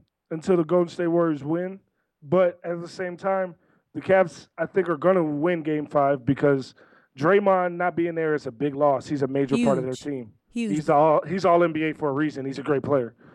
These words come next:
Speaker 1: Um, and I think that they're gonna be able to win game five in Golden State. And I think that if they nut up, they can even win game six back home in Cleveland.
Speaker 2: If they get
Speaker 1: But
Speaker 2: hype enough.
Speaker 1: Yeah, but I do not see any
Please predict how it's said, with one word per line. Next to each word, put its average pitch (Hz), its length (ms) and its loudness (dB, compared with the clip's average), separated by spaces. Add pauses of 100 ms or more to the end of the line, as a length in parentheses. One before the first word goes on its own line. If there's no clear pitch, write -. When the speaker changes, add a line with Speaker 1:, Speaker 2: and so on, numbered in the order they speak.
(460)
Speaker 1:
Um, 143 500 2 (220)
and 151 120 0
I 160 60 4
think 180 300 0
that 165 260 0 (100)
they're 165 160 4
gonna 170 140 0
be 160 100 0
able 160 120 0
to 160 60 0
win 175 180 -2
game 151 240 -6
five 147 280 0
in 147 100 -6
Golden 147 280 -2
State. 135 320 0 (400)
And 151 120 -2
I 156 100 2
think 185 300 -2
that 156 200 0 (200)
if 190 200 4
they 196 420 2 (240)
nut 185 300 2
up, 233 320 -2 (160)
they 147 140 -10
can 180 180 -12
even 208 320 -2
win 190 180 0
game 180 280 0
six 214 360 -4
back 165 200 0
home 175 240 -2
in 160 60 -10
Cleveland. 156 480 -4 (440)
Speaker 2:
If 180 160 -12
they 170 140 -8
get 175 140 -4
Speaker 1:
But 180 100 6
Speaker 2:
hype 185 180 -2
enough. 175 380 -12 (460)
Speaker 1:
Yeah, 165 300 2 (140)
but 160 200 0
I 147 160 -2
do 160 280 -2
not 196 360 -2 (260)
see 175 440 -10
any 208 500 -8